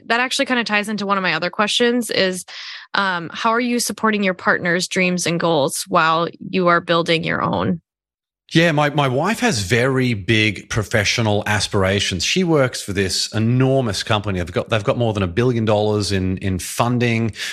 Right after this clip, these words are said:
Speaker 2: Um, she's traveling constantly. So the ways that I support her, uh, and for all the dads out there who have young kids, the common criticism that I, that I hear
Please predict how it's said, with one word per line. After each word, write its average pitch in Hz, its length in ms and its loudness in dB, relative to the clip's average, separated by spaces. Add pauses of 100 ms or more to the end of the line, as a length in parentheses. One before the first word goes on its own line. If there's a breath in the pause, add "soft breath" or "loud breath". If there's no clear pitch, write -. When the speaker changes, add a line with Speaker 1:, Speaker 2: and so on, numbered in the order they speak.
(140)
Speaker 2:
Um, 101 320 2
she's - 300 0
traveling 113 680 -2
constantly. 110 680 -2
So 107 160 -2
the 127 80 4
ways 156 300 2
that 127 100 2
I 113 140 0
support 107 480 -2
her, 101 320 2 (320 loud breath)
uh, 113 100 0
and 135 100 0
for 180 140 0
all 185 60 2
the 160 80 -2
dads 123 340 0
out 135 160 0
there 139 140 2
who 123 140 2
have 117 140 2
young 117 240 0
kids, 123 320 -2
the 113 80 -4
common 127 400 0
criticism 120 580 0
that 104 100 0
I, 98 240 2
that 104 160 0
I 98 120 4
hear 120 460 2